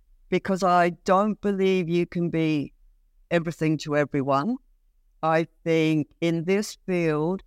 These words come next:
collaboration is the key. There are so many organizations doing wonderful work that we can work together with.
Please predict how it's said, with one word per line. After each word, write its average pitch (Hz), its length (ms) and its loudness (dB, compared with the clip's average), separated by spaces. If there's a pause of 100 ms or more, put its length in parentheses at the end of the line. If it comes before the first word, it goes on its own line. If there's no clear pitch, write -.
(140)
collaboration 165 1040 0
is 143 200 -2
the 135 100 -8
key. 139 320 -2
There 143 160 -2
are 143 60 -2
so 175 260 -2
many 175 300 0
organizations 147 960 -2
doing 147 340 -2 (540)
wonderful 170 500 0
work 147 400 0
that 147 180 -4
we 151 240 0
can 139 460 0 (380)
work 156 360 0
together 151 520 0
with. 101 280 -6